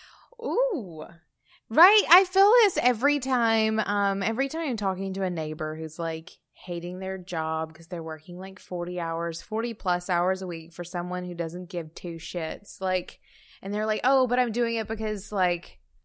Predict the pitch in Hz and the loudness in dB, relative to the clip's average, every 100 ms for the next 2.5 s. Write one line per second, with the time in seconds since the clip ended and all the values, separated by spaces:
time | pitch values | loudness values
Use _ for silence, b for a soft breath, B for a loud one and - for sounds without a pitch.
0 | - 202 196 190 175 175 165 156 170 160 | -4 0 4 4 4 0 -6 -4 0 0
1 | - - - - _ _ - 208 190 320 | -2 -12 -14 -20 _ _ -6 -4 0 2
2 | 403 453 453 453 | 6 6 6 4